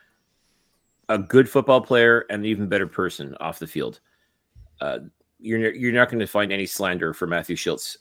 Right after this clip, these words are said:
on this po-, podcast at all. But, man, Montreal really took it to him. They, they gave him fits. He just, he, he,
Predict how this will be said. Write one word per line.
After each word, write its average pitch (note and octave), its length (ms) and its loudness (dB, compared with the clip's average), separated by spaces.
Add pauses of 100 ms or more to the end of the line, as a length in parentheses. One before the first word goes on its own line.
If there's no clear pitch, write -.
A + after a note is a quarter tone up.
on E2 140 -6
this D2 140 -8
po-, - 300 -16
podcast C#2+ 520 -4 (420)
at F2+ 180 0
all. - 320 -6 (840)
But, E2 200 -2
man, E2 280 -6
Montreal G2+ 480 4
really F#2+ 420 2 (320)
took B2 180 0
it A2 120 -4
to B2+ 180 2
him. A#2 300 -4 (200)
They, G2 300 -2
they F#2 200 -4
gave G2 200 2
him F2 120 -4
fits. - 460 -2 (100)
He E2 420 -4
just, F#2 360 -8 (840)
he, G#2 200 -4
he, G2+ 320 -6